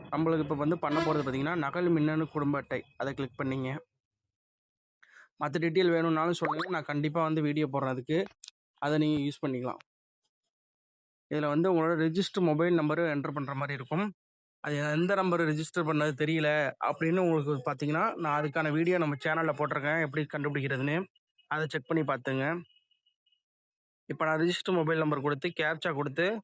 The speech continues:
கீழே பதிவு செய்யணும் ஆப்ஷன் கிளிக் பண்றேன். கிளிக் பண்ணோன்னே நம்மளுக்கு வந்து ஓ டி பி வரும் ரிஜிஸ்டர் நம்பருக்கு.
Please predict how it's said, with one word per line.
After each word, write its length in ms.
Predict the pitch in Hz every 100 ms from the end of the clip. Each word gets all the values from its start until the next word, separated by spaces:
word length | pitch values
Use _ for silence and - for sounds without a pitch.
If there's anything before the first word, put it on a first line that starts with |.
| -
கீழே 180 | - 170 156
பதிவு 260 | 151 180
செய்யணும் 300 | 170 160 160
ஆப்ஷன் 280 | 151 131 151
கிளிக் 200 | 139 127
பண்றேன். 380 | 143 131 143 170 - _ _ _ _ _ _ _ _ _ _
கிளிக் 260 | - 147 -
பண்ணோன்னே 300 | 170 160 180
நம்மளுக்கு 320 | 165 156 147
வந்து 140 | 165
ஓ 80 | 165
டி 160 | 165 165
பி 160 | 151
வரும் 200 | 143 143
ரிஜிஸ்டர் 380 | 135 151 - 147
நம்பருக்கு. 360 | 127 127 123